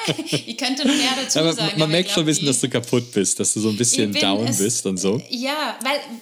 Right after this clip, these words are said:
Speaker 1: weißt du, was nämlich die, die Herausforderung schon ist? Ähm, meine Kinder arbeiten ja nicht, äh,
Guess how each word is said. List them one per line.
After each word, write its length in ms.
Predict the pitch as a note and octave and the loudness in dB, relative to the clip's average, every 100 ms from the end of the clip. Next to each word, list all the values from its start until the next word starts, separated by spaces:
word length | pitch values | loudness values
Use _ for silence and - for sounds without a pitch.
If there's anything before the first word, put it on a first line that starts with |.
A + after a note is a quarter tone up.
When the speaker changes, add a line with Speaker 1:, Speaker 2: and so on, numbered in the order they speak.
| - | -6
Speaker 1:
weißt 240 | C#4+ - | -4 -4
du, 40 | E4+ | -4
was 160 | E4+ | -4
nämlich 280 | D#4 D4 C#4+ | -2 -4 -4
die, 220 | C#4+ C#4+ C#4 | -4 -4 -4
die 140 | B3+ | -6
Herausforderung 680 | A#3+ G3 B3+ - B3 A#3+ B3 | -6 -6 -6 -6 -8 -6 -6
schon 200 | A3 A3+ A3+ A#3+ | -6 -8 -8 -8
ist? 160 | A3+ - - - - _ | -10 -10 -14 -14 -16 _
Ähm, 460 | A3+ A#3 A#3 A#3 A3+ - | -4 -2 -2 -2 -6 -10
meine 320 | A3+ G#3+ B3+ C4 | -8 -6 -4 -6
Kinder 560 | C4 B3 A#3 A3+ A3 - _ | -8 -6 -6 -6 -8 -14 _
arbeiten 480 | - G#3 A3 A3+ A3 | -10 -6 -6 -6 -10
ja 140 | G#3 G#3 | -8 -8
nicht, 340 | G3 G3 - | -10 -10 -12
äh, 260 | - G3+ | -10 -12